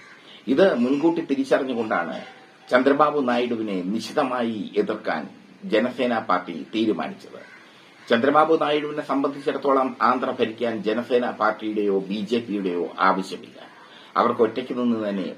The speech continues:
ഭരിക്കാനാകും. കാരണം കേവല ഭൂരിപക്ഷം അവർക്കുണ്ട്. അതുകൊണ്ട് തന്നെ ജനസേനയുടെ ആവശ്യം, ഒരുപാട് ആവശ്യങ്ങൾ അംഗീകരിക്കാൻ ചന്ദ്രബാബു നായിഡു തയ്യാറാവില്ല. ജനസേന പാർട്ടി ആന്ധ്രാപ്രദേശിൽ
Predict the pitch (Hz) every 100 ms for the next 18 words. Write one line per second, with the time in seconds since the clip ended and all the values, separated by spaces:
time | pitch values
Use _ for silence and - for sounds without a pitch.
0 | - 104 90 90 78 64 53 50 - -
1 | - - 117 123 120 120 117 123 131 101
2 | 98 107 123 107 - 98 67 - - 95
3 | 85 - - - - _ - - - 123
4 | 147 160 151 156 147 - - 101 123 139
5 | 147 143 135 135 120 - 101 117 120 120
6 | 95 - - _ _ _ 73 107 135 160
7 | 180 165 123 127 123 - 120 104 78 -
8 | 104 120 131 113 101 95 85 - 110 113
9 | 113 117 113 104 92 82 76 - 104 101
10 | 90 65 62 67 - - _ - - -
11 | - 120 - 160 165 160 165 160 151 127
12 | 139 147 151 135 131 131